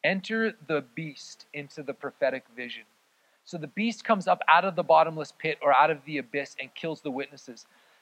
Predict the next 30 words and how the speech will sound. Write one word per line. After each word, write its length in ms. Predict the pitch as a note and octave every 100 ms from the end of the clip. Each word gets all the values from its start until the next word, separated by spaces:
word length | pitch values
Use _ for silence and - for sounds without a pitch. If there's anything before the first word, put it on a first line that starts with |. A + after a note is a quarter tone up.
| -
Now, 80 | E3+
if 200 | F3 G#3
you've 160 | F#3
read 240 | G3 A3+ -
through 140 | B3
the 80 | A3+
book 220 | F#3+ A3
of 100 | F#3
Daniel, 420 | G3 G3 G3+ G3+
Daniel 400 | F#3+ G3 G#3+ A3
also 340 | E3+ G#3+ G#3 G#3+
had 300 | D#3+ F#3+ G3
a 120 | F3
vision 440 | E3 F#3+ G3 G#3 G3
of 160 | D#3 -
beasts, 300 | F#3+ F#3+ -
and 80 | E3
I, 80 | D3
I 40 | C#3+
think 180 | F#3
he 100 | F3+
saw 280 | F#3+ - F3+
four 340 | - - G#3 G3
different 420 | G3 G3 E3+ -
beasts. 500 | F3+ D#3 - - - _ _ _ _ _ _ -
And, 200 | F3 E3+
and 160 | E3 F3+
that's 200 | F#3 G3+
in 100 | F3+
Daniel, 480 | F#3+ F#3 F#3+ F#3+